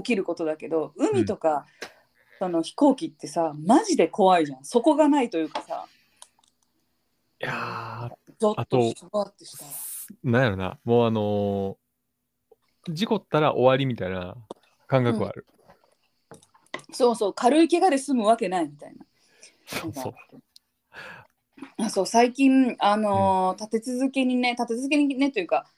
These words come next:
Speaker 1: マルタで知り合った方で、ボートを持ってる。
Speaker 2: うん。
Speaker 1: あれ、私この話したっけ？ボート乗させてもらったって。
Speaker 2: もうどのボートや？言ってごらんなさい。
Speaker 1: えっと、マルタでボートを持ってる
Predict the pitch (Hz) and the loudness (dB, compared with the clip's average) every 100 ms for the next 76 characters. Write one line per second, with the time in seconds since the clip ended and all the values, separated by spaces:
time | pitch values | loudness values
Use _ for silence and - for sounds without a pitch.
0 | _ - 302 330 233 196 175 - _ - | _ 2 2 4 2 2 -2 -4 _ -14
1 | 196 196 190 - 170 156 - _ 180 165 | -6 -4 -6 -4 -4 -4 -10 _ -10 -8
2 | 143 180 156 - - 226 427 190 180 170 | -4 -2 -4 -6 -14 0 2 2 -2 -4
3 | 170 - 165 147 110 - _ _ _ _ | -4 -6 -6 -6 -8 -16 _ _ _ _
4 | 226 339 - 226 285 330 - 330 214 175 | -2 -2 0 2 2 2 -2 -6 -6 -6
5 | 202 202 170 151 151 160 151 165 156 - | -4 -4 -2 -2 -2 -6 -10 -6 -6 -6
6 | 147 147 _ - - _ _ _ 98 92 | -8 -8 _ -18 -18 _ _ _ -14 -10
7 | 101 135 143 151 147 - - - - - | -8 -6 -4 -2 -2 -6 -16 -16 -20 -20
8 | _ _ - 113 135 131 127 117 123 - | _ _ -18 -10 -8 -8 -8 -14 -18 -20
9 | - _ _ _ _ - 196 247 - - | -20 _ _ _ _ -4 -2 -2 -4 -6
10 | 269 262 233 349 403 233 220 214 190 359 | -2 0 4 2 4 0 0 -2 -2 -2
11 | 370 226 202 202 196 - 175 156 | -2 -2 -2 -4 -8 -8 -6 -6